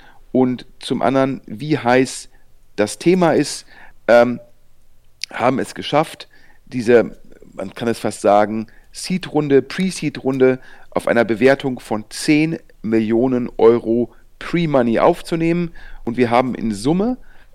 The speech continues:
fast eine Kapitalerhöhung um zehntausend Anteile, entsprechend fünfundzwanzigtausend Anteile der G M B H haben zehn Millionen bedeutet, das heißt pro Anteil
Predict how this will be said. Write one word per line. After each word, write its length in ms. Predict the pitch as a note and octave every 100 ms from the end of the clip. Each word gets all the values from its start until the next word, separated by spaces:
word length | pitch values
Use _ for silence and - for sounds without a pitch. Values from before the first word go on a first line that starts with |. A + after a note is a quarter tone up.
| -
fast 480 | - D3 D#3 - -
eine 400 | A2 B2 A#2 G#2+
Kapitalerhöhung 1040 | - - B2 - A#2+ C3 A#2+ B2 A#2 A#2 - - - -
um 220 | A#2+ A#2+
zehntausend 800 | - C3+ B2+ - A2 G#2+ G2+ -
Anteile, 640 | B2+ F3 - D3+ C#3+ C#3+ C#3+ -
entsprechend 500 | - A#2 - A#2 - - -
fünfundzwanzigtausend 1000 | - C#3+ C3+ C3+ A#2 A#2 - A#2 A2+ A2+
Anteile 520 | E2+ A#2+ C3 A2 A#2 A2+ - -
der 100 | A2
G 160 | G#2+ A#2+
M 100 | A#2
B 140 | A2
H 320 | G#2+ A2 A#2+ B2 - - - - - -
haben 280 | G#2+ G#2+ A2
zehn 200 | - A#2
Millionen 320 | G#2+ A#2 F#3
bedeutet, 300 | F3 D#3 D#3
das 120 | A2
heißt 220 | A2 - -
pro 260 | - C3
Anteil 520 | - B2 - A#2 A2+